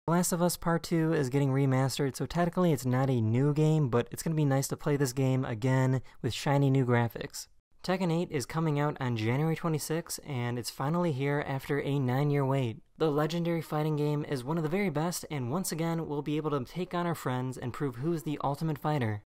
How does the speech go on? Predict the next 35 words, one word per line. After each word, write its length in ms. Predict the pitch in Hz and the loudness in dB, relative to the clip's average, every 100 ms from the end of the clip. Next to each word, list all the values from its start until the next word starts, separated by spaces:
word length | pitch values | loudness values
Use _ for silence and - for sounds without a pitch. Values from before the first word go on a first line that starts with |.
| _ _ - | _ _ -6
Next 280 | 196 - | -4 -2
up, 180 | 196 190 | -4 -4
Suicide 480 | - 180 175 180 170 | 0 2 2 2 0
Squad: 400 | - 165 165 151 | 0 0 0 -2
Kill 240 | - 180 | -4 -2
the 100 | 170 | 0
Justice 380 | 131 120 - 131 | 0 0 0 -2
League 300 | 131 143 139 | 0 0 0
is 200 | 147 131 | -2 -4
coming 360 | - 170 160 151 | -2 0 2 2
out 180 | 156 147 | 0 0
later 240 | 131 170 | 0 2
this 180 | 170 131 | 0 0
month, 320 | 110 117 127 - | 0 0 -4 -10
and 400 | - 139 139 139 | -6 -2 -2 -2
some 140 | - 196 | -2 -2
might 160 | 220 | -2
say 320 | - 170 165 - | -2 0 0 0
it's 160 | 143 - | -4 -4
anticipated 680 | 143 - 175 156 156 156 151 | -6 -4 -6 -4 0 0 0
for 460 | - 139 139 139 | -2 -2 0 0
the 140 | 131 127 | 0 0
wrong 220 | 120 117 | 0 0
reasons. 500 | 113 110 - 156 - - - - - | -2 -4 -8 -10 -12 -16 -20 -20 -8
People 240 | 214 208 | -4 0
are 60 | 180 | 2
looking 300 | 170 170 147 | 2 0 -2
forward 220 | 160 151 | 0 0
to 60 | |
see 200 | 143 156 | 0 -2
whether 320 | 120 123 147 147 | -2 0 0 -2
it 80 | |
does 280 | 120 135 139 | -2 -2 -4
truly 320 | - 156 170 | -4 -2 -2
flop 400 | 165 131 117 127 | -2 -2 -2 -4